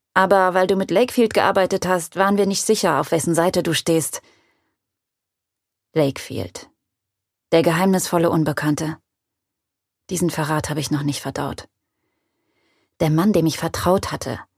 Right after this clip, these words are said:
von dem ich glaubte, er habe mich vor der Meute gerettet, stellte sich als einer meiner Schöpfer heraus. „Keine Sorge“,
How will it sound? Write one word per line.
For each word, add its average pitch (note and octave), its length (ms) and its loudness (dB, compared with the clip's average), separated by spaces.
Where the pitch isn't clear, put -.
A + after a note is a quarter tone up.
von G3 140 4
dem F#3+ 140 6
ich D#3 120 -2
glaubte, F3+ 380 2
er D3+ 140 -2
habe F#3 200 4
mich E3+ 160 -4
vor F3 120 0
der D#3 120 2
Meute E3+ 300 2
gerettet, F3+ 640 0
stellte E3 400 0
sich D#3 200 -2
als D3+ 140 -2
einer E3+ 220 2
meiner F3+ 240 0
Schöpfer F3 340 -4
heraus. D3+ 540 -4
„Keine G#3+ 260 4
Sorge“, F3+ 420 2